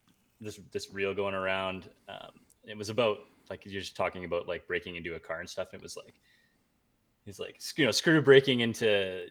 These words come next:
you know, picking locks and things like that. It's like, "Do you know the power we wield? Like, all you have to do is go take, you know, any, any regular padlock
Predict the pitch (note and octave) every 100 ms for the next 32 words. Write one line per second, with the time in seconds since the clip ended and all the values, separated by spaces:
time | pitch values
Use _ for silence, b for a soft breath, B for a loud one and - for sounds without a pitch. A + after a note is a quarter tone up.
0 | - G2+ F2 - - G#2 G2 G2+ A2+ A2+
1 | F#2+ G2 F#2 F2+ - F2 F2 F2+ E2+ C3+
2 | G3 D3+ D3 C#3 - G2 G2+ A#2 A2+ A2+
3 | G#2+ A2 B2+ D3 A2 F2+ _ _ _ _
4 | _ _ - D3 E3+ D#3+ C#3+ C3 C3+ B2+
5 | G#2 F#2+ A2 G#2+ A#2 G#2 - _ A2 G2
6 | F#2 - _ _ _ _ - C#3+ D3+ C#3+
7 | C3+ C3 _ - D3+ D#3 C#3 - - A2
8 | A#2+ B2 A#2 A#2 A2+ F#2 F2 E2+ D#2+ -